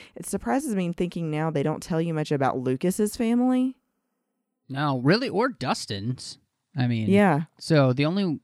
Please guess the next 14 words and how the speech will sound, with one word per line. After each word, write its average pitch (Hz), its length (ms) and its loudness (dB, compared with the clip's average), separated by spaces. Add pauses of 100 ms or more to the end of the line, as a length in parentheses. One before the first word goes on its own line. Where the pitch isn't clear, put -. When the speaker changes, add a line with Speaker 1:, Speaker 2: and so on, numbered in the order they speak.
(240)
Speaker 2:
kids 170 300 0
that 120 100 -2
we 120 100 0
really 127 280 2
get 123 140 0
to 117 80 -2
see 117 440 2
their 110 220 0
family 131 400 2
life 104 400 -4 (480)
are 117 120 2
Will 123 680 2
and 107 360 -2
Mike. 143 420 -4